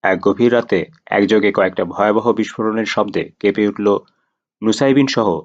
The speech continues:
সিরিয়া জর্ডান সীমান্তের গোটা এলাকা। রাতের বাকি সময় এবং পরের দিন সেখানকার বড় বড় কয়েকটা গুদামে আগুন জ্বলতে দেখা গেল। গুদামগুলো পুড়ে ছাই না হওয়া পর্যন্ত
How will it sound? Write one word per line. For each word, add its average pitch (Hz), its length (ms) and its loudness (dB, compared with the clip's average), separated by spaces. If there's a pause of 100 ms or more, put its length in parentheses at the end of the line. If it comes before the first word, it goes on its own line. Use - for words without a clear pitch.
(120)
সিরিয়া 107 420 0
জর্ডান 98 340 2
সীমান্তের 98 520 -2
গোটা 90 240 -2
এলাকা। 76 360 -8 (920)
রাতের 95 280 -2
বাকি 82 260 -2
সময় 107 380 0 (420)
এবং 110 280 2
পরের 117 300 2
দিন 85 260 0
সেখানকার 101 500 -2
বড় 95 240 2
বড় 117 180 2
কয়েকটা 110 360 -2
গুদামে 104 440 0 (100)
আগুন 98 360 2
জ্বলতে 92 260 0
দেখা 80 240 -8
গেল। 76 140 -8 (2000)
গুদামগুলো 147 460 4
পুড়ে 156 220 2
ছাই 135 260 2
না 135 160 2
হওয়া 143 140 0
পর্যন্ত 135 460 0